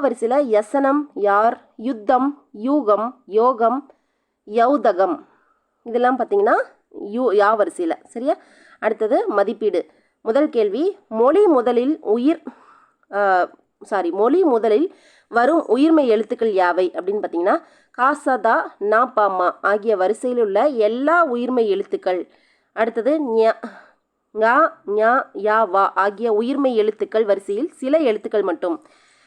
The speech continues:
ஞா வரிசையில ஞா என்னும் ஓர் எழுத்து மட்டும். வரிசை, அதாவது வரிசையில ஞா, ஞா, ஞே, நோ ஆகிய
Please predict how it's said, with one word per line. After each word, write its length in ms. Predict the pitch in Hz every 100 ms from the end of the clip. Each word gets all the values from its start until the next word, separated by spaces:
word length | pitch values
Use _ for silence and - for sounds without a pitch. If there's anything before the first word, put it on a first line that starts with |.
| _
ஞா 320 | 226 254 330
வரிசையில 420 | 302 262 254 240 247
ஞா 300 | 202 214 262
என்னும் 460 | 247 214 233 294 - _ -
ஓர் 220 | 262 285
எழுத்து 300 | 254 240 254
மட்டும். 480 | 202 - 190 165 - - - _ _ _ _
வரிசை, 600 | - 233 311 - 277 202 _ _ _ _ -
அதாவது 380 | 214 247 262 254
வரிசையில 520 | 247 285 320 285 320
ஞா, 360 | 269 240 277
ஞா, 480 | 302 226 226 202 - _
ஞே, 340 | 233 262 339 -
நோ 380 | 214 233 - -
ஆகிய 480 | 208 214 247 349